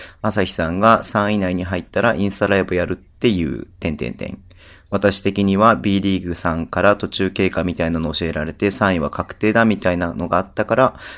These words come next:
この企画が生まれたのでは、と踏んでいるのですが、どう考えても朝日さんからインスタライブやりましょうみたいな考えは出てこないような、はてな。シナリオ作られたんじゃないのかな、はてな。って思っちゃうんですが、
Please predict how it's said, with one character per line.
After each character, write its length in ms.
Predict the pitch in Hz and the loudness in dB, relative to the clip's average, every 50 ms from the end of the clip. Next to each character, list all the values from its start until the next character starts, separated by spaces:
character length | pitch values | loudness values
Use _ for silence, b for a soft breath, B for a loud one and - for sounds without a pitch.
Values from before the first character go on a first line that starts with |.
| B B | B B
こ 120 | - 101 | -6 -4
の 100 | 90 85 | -4 -4
企 280 | - - - - 85 - | -6 -6 -6 -6 -4 -2
画 60 | 90 | 0
が 140 | 90 95 95 | 0 2 2
生 80 | 90 98 | 4 2
ま 80 | 104 | 2
れ 60 | 92 90 | 2 2
た 140 | - 92 | 0 -2
の 120 | 90 82 78 | -4 -4 -4
で 120 | - 73 | -6 -2
は、 280 | 78 87 98 95 - - - - - | 2 2 2 2 2 -2 -12 -6 -2
と 100 | 120 107 | -2 -2
踏 160 | - 101 92 | 0 0 -2
ん 60 | 87 | -2
で 100 | 80 92 | -2 -2
い 40 | 85 | -2
る 60 | 85 | -2
の 120 | 80 73 | -4 -4
で 80 | - 78 | -6 -8
す 140 | - - - | -12 -8 -4
が、 220 | - 67 - - - B B B B B B B - | -4 -4 -4 -4 -10 B B B B B B B -4
ど 140 | - 87 85 | -2 0 0
う 40 | - | 0
考 240 | - 87 85 85 85 85 | 0 -2 0 0 0 -2
え 80 | 82 80 | -2 -2
て 100 | - 90 | -2 0
も 140 | 101 98 | 2 2
朝 160 | 95 98 95 87 | 0 0 -2 -4
日 100 | 87 - | -4 -4
さ 160 | - 82 80 | -4 -4 -4
ん 80 | 82 | -4
か 120 | - - 87 | -2 0 2
ら 160 | 95 98 - - | 2 2 2 0
イ 80 | 87 | -2
ン 100 | 92 92 | -4 -4
ス 100 | - - | -2 -2
タ 100 | - 90 | 0 2
ラ 120 | 87 92 90 | 2 2 2
イ 40 | 82 | 2
ブ 100 | - 76 | 0 -2
や 60 | 80 | -2
り 100 | 92 95 | 0 0
ま 140 | 101 101 98 | 2 2 2
し 100 | - - | 2 2
ょ 80 | 113 | 2
う 40 | 98 | 2
み 100 | 92 85 | 0 0
た 120 | - 85 | -2 -4
い 60 | 85 98 | -2 -2
な 120 | 113 110 | -2 0
考 160 | - 104 98 98 | 0 -2 0 0
え 60 | 98 95 | 2 0
は 80 | 90 | 0
出 120 | 80 95 92 | 0 -2 -4
て 80 | 101 | -4
こ 140 | 98 - 95 | -4 -2 0
な 120 | 101 95 | 2 2
い 100 | 87 85 | 2 0
よ 160 | 82 76 71 - | -2 -4 -4 -4
う 20 | 64 | -4
な、 160 | 58 - - - | -6 -6 -8 -8
は 160 | - - - | -8 -8 -6
て 120 | - - | -6 -6
な。 200 | - - - - - _ _ B B B B B B B B B B B B B B B | -6 -8 -8 -10 -12 _ _ B B B B B B B B B B B B B B B
シ 160 | 85 - 90 95 | -4 -2 2 2
ナ 80 | 92 | 4
リ 100 | 90 95 | 4 4
オ 80 | 90 - | 2 2
作 140 | - - 110 | 2 4 6
ら 80 | 110 | 6
れ 80 | 110 - | 6 6
た 100 | 98 90 | 4 0
ん 60 | 87 | 0
じ 60 | 90 | 0
ゃ 20 | 90 | 0
な 160 | 92 92 95 | 0 2 2
い 40 | 90 | 0
の 120 | 87 - | 0 0
か 100 | - 90 | 0 0
な、 240 | 87 90 85 - - _ _ - | 0 0 -2 -4 -8 _ _ -10
は 160 | - 92 - | -8 -6 -4
て 100 | 78 71 | -4 -6
な。 200 | - - - - | -6 -8 -12 -14
っ 140 | _ _ _ | _ _ _
て 80 | - 123 | 2 4
思 140 | 113 107 101 | 4 4 4
っ 40 | 98 | 2
ち 80 | - | 2
ゃ 40 | 87 | 0
う 20 | |
ん 60 | 85 82 | 0 0
で 60 | 80 | -2
す 140 | - - 98 | -2 0 4
が、 300 | 127 135 123 - - | 6 6 6 6 4